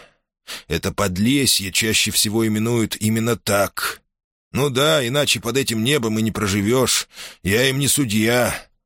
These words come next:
Непонятная отстраненность прозвучала в его словах. Должно быть, непроизвольно. Но задавать вопросы было уже некогда.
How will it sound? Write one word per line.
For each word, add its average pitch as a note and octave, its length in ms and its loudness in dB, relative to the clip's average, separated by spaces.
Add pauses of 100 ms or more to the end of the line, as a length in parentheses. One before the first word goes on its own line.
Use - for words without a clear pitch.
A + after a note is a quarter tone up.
(260)
Непонятная C3 720 0
отстраненность C3 840 -2
прозвучала E2 560 -2
в D2+ 60 -6
его E2 240 0
словах. D2+ 760 -2 (200)
Должно E3 400 0
быть, D3+ 300 -2
непроизвольно. G#2+ 920 -2 (460)
Но A2 140 -2
задавать D3 380 0
вопросы D#3 420 -2
было D3+ 200 0
уже D3 200 0
некогда. E2+ 640 -2